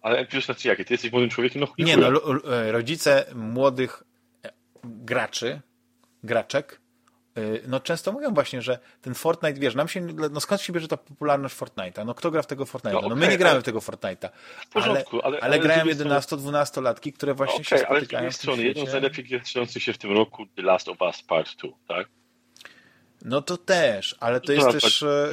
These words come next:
Speaker 2: e, ale to też jest
Speaker 1: Ja myślę
Speaker 2: jedna z, z, z, z
Speaker 1: Proszę,
Speaker 2: tysiąca
Speaker 1: Final
Speaker 2: gier.
Speaker 1: Fantasy siedem, e, Resident Evil trzy w pierwszej dziesiątce, nie wiem,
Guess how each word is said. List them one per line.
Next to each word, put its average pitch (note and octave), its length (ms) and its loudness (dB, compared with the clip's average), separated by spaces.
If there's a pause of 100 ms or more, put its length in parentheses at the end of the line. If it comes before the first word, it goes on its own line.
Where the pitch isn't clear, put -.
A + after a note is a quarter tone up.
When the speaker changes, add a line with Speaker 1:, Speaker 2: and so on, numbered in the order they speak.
(200)
Speaker 2:
e, - 40 -2
ale C#3 120 6
to D#3 100 -2
też D#3 120 -2
jest D#3 140 -2
Speaker 1:
Ja E3+ 60 4
myślę D#3 220 4
Speaker 2:
jedna D3+ 520 -8
z, A#2+ 40 -8
z, - 140 -10
z, B2 560 -14
z - 40 -10
Speaker 1:
Proszę, C3+ 300 4
Speaker 2:
tysiąca D3+ 440 0
Speaker 1:
Final D#3+ 160 4
Speaker 2:
gier. A2+ 100 0
Speaker 1:
Fantasy A2+ 400 -6
siedem, F2+ 480 -2 (1200)
e, C#2+ 680 -6 (580)
Resident C#3 420 2
Evil A2+ 220 -6
trzy D2+ 460 0 (500)
w - 40 -20
pierwszej G2+ 300 2
dziesiątce, - 580 -10
nie E2+ 120 -14
wiem, D2 180 -16